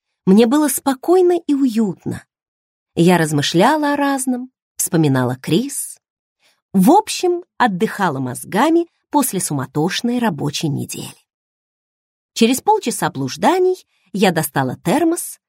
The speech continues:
и плеснула себе чаю. Отпивая маленькими глотками ароматную горячую жидкость, задумалась. Может, мама действительно права?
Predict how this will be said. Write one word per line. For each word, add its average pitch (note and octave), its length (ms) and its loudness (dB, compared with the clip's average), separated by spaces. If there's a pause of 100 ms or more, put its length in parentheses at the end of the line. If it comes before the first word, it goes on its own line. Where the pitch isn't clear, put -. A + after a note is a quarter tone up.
(200)
и F4 80 6
плеснула G3+ 600 -2
себе C#3 520 -8 (280)
чаю. - 420 -10 (1120)
Отпивая G3+ 540 0
маленькими G3 580 0
глотками D#3+ 720 -2 (220)
ароматную A3 640 2
горячую F#3+ 520 0
жидкость, - 720 -2 (460)
задумалась. G#3+ 840 0 (800)
Может, D#3+ 340 2
мама E3+ 300 2
действительно A#3+ 720 0
права? - 460 -10